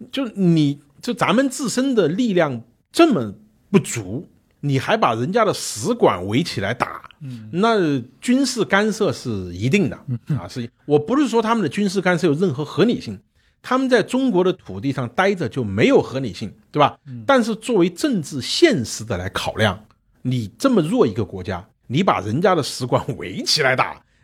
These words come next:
Speaker 1: 他必定要出兵干涉你，
Speaker 2: 嗯，
Speaker 1: 啊，这个是没有可解释的。
Speaker 2: 而且主要，主要是还没打下来。
Speaker 1: 呃，没有打下来，其实呢，慈禧太后事后也有个说法，
Speaker 2: 嗯。
Speaker 1: 慈禧太后说法什么呢？她说：你想，就是那么大的地方，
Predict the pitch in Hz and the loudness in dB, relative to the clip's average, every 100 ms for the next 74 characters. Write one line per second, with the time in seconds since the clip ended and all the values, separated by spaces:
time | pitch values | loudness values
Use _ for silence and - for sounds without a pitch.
0 | _ - 208 214 320 240 226 143 104 123 | _ -4 -4 -2 -2 0 2 2 0 -2
1 | 110 107 104 98 92 85 123 110 - 147 | -2 0 0 0 -6 -8 -10 -10 -6 -2
2 | 180 151 139 151 175 156 101 - 95 - | 0 0 2 4 4 2 -4 -8 -12 -14
3 | _ 131 170 165 170 190 107 143 110 120 | _ -2 0 0 -2 0 -2 -2 -2 -4
4 | - _ _ _ - 185 170 165 262 320 | -6 _ _ _ -2 2 2 2 0 -2
5 | - 170 156 190 196 - 185 208 180 226 | -4 0 2 2 0 -4 -6 -4 -2 2
6 | 196 143 120 107 - - 208 156 175 165 | 4 4 2 -2 -10 -4 -2 0 0 0
7 | 165 - 180 185 143 107 110 160 101 104 | -2 -2 0 2 0 0 -2 -2 -4 -8
8 | 147 156 - 143 131 127 156 151 147 143 | -6 -6 -4 -2 0 0 -2 -2 0 2
9 | 107 98 143 123 101 92 95 98 - _ | 0 0 0 0 -2 -6 -6 -8 -14 _
10 | _ - 143 170 156 156 - - - 147 | _ -8 0 2 2 0 -6 -8 -8 -8
11 | 139 160 143 135 127 98 135 110 - | -2 0 2 0 -2 -6 -8 -8 -12